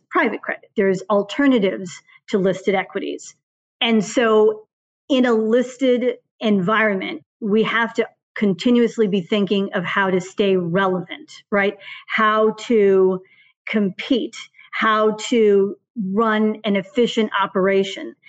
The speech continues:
how to innovate. And I think the driving force behind what I think about most days is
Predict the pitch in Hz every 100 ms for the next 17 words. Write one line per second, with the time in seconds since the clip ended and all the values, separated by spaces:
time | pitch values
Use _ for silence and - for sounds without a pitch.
0 | - - 226 226 - 247 247 185 - -
1 | - - _ _ _ _ - 208 208 196
2 | - 262 262 - - _ _ _ - 214
3 | 170 233 233 269 240 - 226 226 - 208
4 | 190 226 196 196 202 196 - 208 208 202
5 | 208 240 247 220 220 190 180 - - _
6 | _ _ - 208 214 220 208 175 208 196
7 | 233 330 359 277 - 196 185